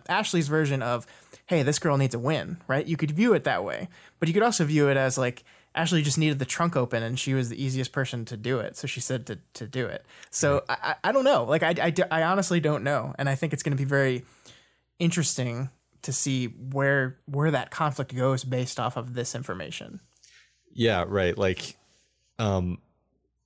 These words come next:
Speaker 2: I can put myself in the position of, of, like, if I don't like someone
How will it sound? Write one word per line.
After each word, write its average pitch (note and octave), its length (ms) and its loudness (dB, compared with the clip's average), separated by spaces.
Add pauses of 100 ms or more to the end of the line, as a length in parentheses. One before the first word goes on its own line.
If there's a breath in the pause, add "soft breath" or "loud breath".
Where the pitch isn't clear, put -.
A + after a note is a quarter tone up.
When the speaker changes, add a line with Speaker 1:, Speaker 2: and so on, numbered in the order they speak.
(240)
Speaker 2:
I A2 120 2
can G#2+ 200 0
put G2+ 140 2
myself F#2 400 0
in F2+ 120 -4
the E2+ 80 -4
position F2+ 560 -2
of, E2 160 -2
of, F2 220 -6
like, E2 280 -2
if - 140 -4
I A2+ 80 2
don't G#2 220 -4
like F#2+ 280 -2
someone B2 580 -4